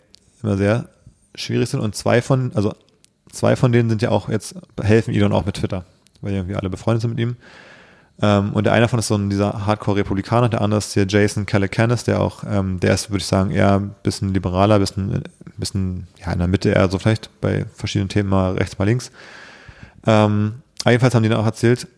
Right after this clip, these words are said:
äh, diese Story, dass jetzt diese rassistischen Beleidigungen so hochgegangen wären, hat er dann gesagt, in den Daten ist es so, dass es einfach wie so eine Art Bot-Netzwerk gab, die sich in achtundvierzig Stunden irgendwie angemeldet haben und die nichts anderes gemacht haben, als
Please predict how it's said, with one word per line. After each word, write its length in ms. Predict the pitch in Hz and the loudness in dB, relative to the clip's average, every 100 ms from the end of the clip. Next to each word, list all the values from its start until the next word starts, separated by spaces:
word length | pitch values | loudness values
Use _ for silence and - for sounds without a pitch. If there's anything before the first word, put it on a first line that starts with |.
| - | -2
äh, 300 | 107 107 113 - 104 | 0 0 -2 -8 -6
diese 140 | 104 | -6
Story, 260 | - 110 120 | 2 4 4
dass 200 | 104 - | 2 0
jetzt 260 | 104 - | -6 -6
diese 400 | 104 101 98 95 | -4 0 0 0
rassistischen 500 | 95 - 113 110 104 | -2 -4 -6 -4 -2
Beleidigungen 300 | 95 107 127 | 0 2 2
so 80 | 110 | 2
hochgegangen 400 | 113 110 127 127 | 0 0 -2 2
wären, 240 | 131 156 165 - - - - - - - - - _ _ _ _ _ _ - | 2 0 -2 -12 -20 -20 -20 -20 -20 -20 -20 -20 _ _ _ _ _ _ -2
hat 160 | 117 | 2
er 60 | 107 | 4
dann 120 | 107 | 2
gesagt, 540 | 104 104 123 - _ | 4 4 2 -4 _
in 120 | 110 107 | -2 0
den 120 | 101 | 2
Daten 320 | 95 110 139 | 4 2 0
ist 100 | 127 | -6
es 140 | 101 | -6
so, 300 | - 104 143 - | 0 2 2 0
dass 140 | 107 | -4
es 80 | 101 | -4
einfach 460 | 110 110 117 - - _ | -2 -2 -2 -6 -14 _
wie 80 | 104 | -4
so 80 | 107 | -2
eine 140 | 110 | 0
Art 280 | 104 101 - - _ _ _ | 0 0 -4 -18 _ _ _
Bot-Netzwerk 720 | - 110 - 135 135 - 135 - | 0 0 0 -2 -2 0 -2 0
gab, 360 | 135 165 - _ - | -2 -2 -8 _ -6
die 60 | 113 | -2
sich 200 | 107 - | -2 -2
in 100 | 107 | -6
achtundvierzig 540 | - - - 107 117 | -4 -6 -6 -4 -4
Stunden 200 | - 117 | -2 -2
irgendwie 200 | 110 98 | 0 -2
angemeldet 460 | 107 113 117 123 - | -2 0 0 0 2
haben 240 | 123 135 156 - - - - | 0 0 -4 -8 -20 -20 -12
und 160 | - 107 | -2 -2
die 60 | 104 | 2
nichts 240 | 131 - | 0 2
anderes 340 | 120 135 127 | 0 2 2
gemacht 320 | - 104 98 120 | 0 -2 0 0
haben, 240 | 110 117 | 0 0
als 480 | - 107 117 - | 0 0 0 -8